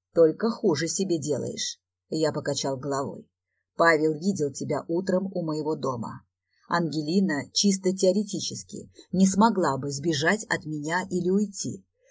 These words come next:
потому что согласилась стать матерью для нашего с Алиной ребенка». Глаза Эльвиры загорелись огнем. Да-да, матерью. Ты не ослышалась. Я же со своей стороны обещал,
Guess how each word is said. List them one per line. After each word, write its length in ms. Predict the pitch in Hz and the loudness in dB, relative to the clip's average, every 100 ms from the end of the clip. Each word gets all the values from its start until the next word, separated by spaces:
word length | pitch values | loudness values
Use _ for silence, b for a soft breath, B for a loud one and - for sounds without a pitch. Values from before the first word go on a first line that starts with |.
| b - | b -4
потому 380 | 156 160 170 | 2 2 2
что 160 | 180 170 | 0 -2
согласилась 800 | 165 165 175 190 196 151 131 - | 0 0 2 0 0 0 -2 -6
стать 340 | - - 165 156 | -10 0 0 0
матерью 560 | 156 151 - 170 180 165 | -2 0 -2 -4 -4 -2
для 200 | 170 160 | -2 0
нашего 400 | 156 160 156 156 | 0 -2 -2 -2
с 100 | 165 | 0
Алиной 380 | 147 156 156 | -2 -2 -2
ребенка». 640 | 139 131 143 - - - - _ _ _ _ _ _ _ _ | -4 -2 -4 -4 -10 -14 -16 _ _ _ _ _ _ _ _
Глаза 360 | - 180 165 165 | 2 4 6 4
Эльвиры 440 | 156 143 151 175 | 2 0 -2 -2
загорелись 640 | 156 156 156 151 151 156 185 | -2 -2 0 -2 -4 -2 -4
огнем. 440 | 180 151 85 - _ _ _ _ _ _ _ _ _ | -2 -6 -6 -12 _ _ _ _ _ _ _ _ _
Да-да, 640 | 160 175 165 190 175 120 - - | 0 4 6 4 2 0 -10 -6
матерью. 720 | 165 196 190 131 113 - - _ _ _ | 0 0 0 -4 -8 -12 -16 _ _ _
Ты 140 | 302 | 4
не 140 | 277 302 | 6 2
ослышалась. 800 | - - - - 113 - - _ _ _ _ _ | 4 2 2 0 -6 -10 -16 _ _ _ _ _
Я 300 | - 202 254 | 0 4 6
же 120 | 196 143 | 4 0
со 140 | 156 | -4
своей 280 | 151 160 151 | 0 2 2
стороны 500 | - 170 165 139 131 | 2 0 0 -4 -6
обещал, 640 | - 151 196 - 143 - | -6 -2 0 0 -4 -8